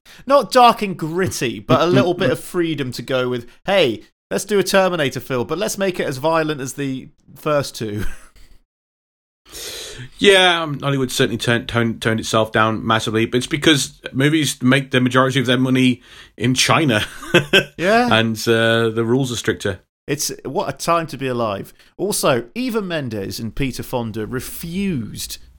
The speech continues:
Speaker 1: to reprise their roles.
Speaker 2: I, I
Speaker 1: Yeah.
Speaker 2: this is terrible news because Peter Fonda,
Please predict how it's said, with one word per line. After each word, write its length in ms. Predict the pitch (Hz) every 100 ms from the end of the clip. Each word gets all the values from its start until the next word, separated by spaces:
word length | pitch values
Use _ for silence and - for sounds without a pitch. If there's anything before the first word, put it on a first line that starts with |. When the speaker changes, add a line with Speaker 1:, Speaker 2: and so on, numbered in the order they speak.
| -
Speaker 1:
to 120 | 139
reprise 520 | 120 117 143 127 120 113
their 160 | 113
roles. 500 | 113 110 98 98 - - - - - - _ -
Speaker 2:
I, 580 | 127 143 143 143 135 - - _ _ _
I 40 | -
Speaker 1:
Yeah. 120 | 101
Speaker 2:
this 180 | 151 131
is 200 | 127 - -
terrible 420 | 165 208 151 123
news 260 | 113 95 92
because 280 | 104 104
Peter 280 | - 131 127
Fonda, 520 | - 127 127 120 117